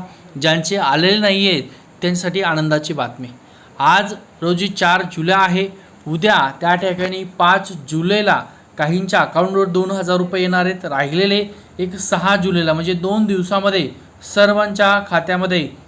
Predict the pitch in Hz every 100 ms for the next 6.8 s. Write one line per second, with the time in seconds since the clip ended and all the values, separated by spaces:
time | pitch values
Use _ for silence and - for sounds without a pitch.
0 | - 147 180 214 208 185 180 180 170 175
1 | 175 175 175 175 165 151 190 180 165 -
2 | - - 160 - 156 120 - - - 190
3 | 196 202 - 175 180 180 165 147 160 160
4 | 156 160 160 - - 170 156 151 156 143
5 | 139 156 170 170 160 170 - - - -
6 | - 175 175 202 220 220 196